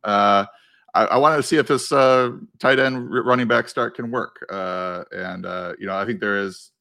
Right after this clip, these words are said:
there are other appealing options here. There's three more non-quarterbacks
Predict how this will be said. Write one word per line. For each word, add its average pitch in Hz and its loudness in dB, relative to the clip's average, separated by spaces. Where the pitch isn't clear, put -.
there 101 0
are 107 2
other 107 -2
appealing 107 -4
options 90 -10
here. 85 -10
There's 85 -14
three 98 -8
more 92 -8
non-quarterbacks 92 -6